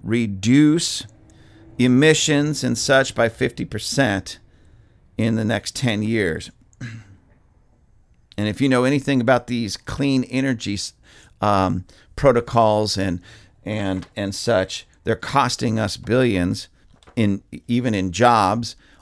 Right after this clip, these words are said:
Our gas prices, our oil prices, our heating oil and gas prices are going up and up and up in crazy. They're just skyrocketing. Why? Because we're buying it from other nations, including our enemies.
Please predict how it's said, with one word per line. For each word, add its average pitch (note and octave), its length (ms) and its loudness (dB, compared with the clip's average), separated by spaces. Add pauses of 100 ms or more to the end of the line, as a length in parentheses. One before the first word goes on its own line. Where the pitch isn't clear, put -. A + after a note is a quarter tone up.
(120)
Our G2+ 440 4
gas A#2+ 320 2
prices, A2+ 560 -2
our G2 200 0
oil A#2+ 280 4
prices, A2+ 600 -2
our F#2+ 120 0
heating A2+ 600 -2
oil G#2+ 480 2
and G2 280 -6
gas G#2+ 260 0
prices G#2 480 -6
are F#2 240 -4 (320)
going A2+ 360 0
up A2+ 260 0
and A2 120 -4
up A2 160 -2
and G#2 120 -2
up G#2 180 -2 (220)
in G2 200 -4 (320)
crazy. B2+ 760 0
They're G#2 180 -2
just A2+ 300 -2 (480)
skyrocketing. G2+ 960 2
Why? G#2 340 0
Because G#2 300 -6
we're A2+ 100 0
buying B2 300 2
it A#2+ 120 -4
from A#2+ 180 0
other A#2 200 0
nations, G#2+ 580 -4
including B2 600 -2
our A2+ 240 0
enemies. D3 760 0